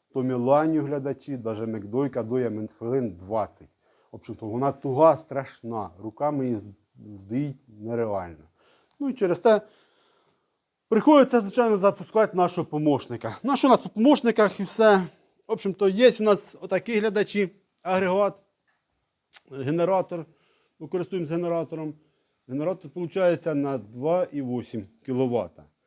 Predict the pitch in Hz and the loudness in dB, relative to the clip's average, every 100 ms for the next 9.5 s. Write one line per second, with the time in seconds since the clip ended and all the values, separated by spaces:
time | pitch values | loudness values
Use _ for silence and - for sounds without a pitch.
0 | _ _ _ _ _ 170 185 - 240 220 | _ _ _ _ _ -6 -4 0 2 2
1 | 180 - 180 143 120 - 123 208 202 185 | 0 -2 0 0 0 -4 0 4 4 4
2 | 160 - 175 170 151 180 180 170 165 170 | 0 -6 -10 -8 -6 -4 0 0 0 -4
3 | 180 165 _ _ 175 175 170 185 175 - | -16 -18 _ _ -8 -6 -6 -6 -6 -8
4 | 185 185 170 - 160 - 185 175 151 _ | -8 -6 -6 -8 -12 -12 -10 -8 -10 _
5 | _ _ _ _ _ - 135 131 135 131 | _ _ _ _ _ -14 -12 -12 -12 -14
6 | - 220 208 165 180 - 175 143 110 - | -4 0 2 0 -4 -4 -4 -2 -4 -8
7 | 101 90 _ - 120 - 185 233 220 165 | -18 -20 _ -20 -20 -6 -2 -2 -4 -10
8 | 143 123 139 123 147 185 180 143 127 135 | -6 -4 -4 -2 0 0 0 -6 -4 -4
9 | 123 - 117 92 78 | -4 -6 -6 -6 -14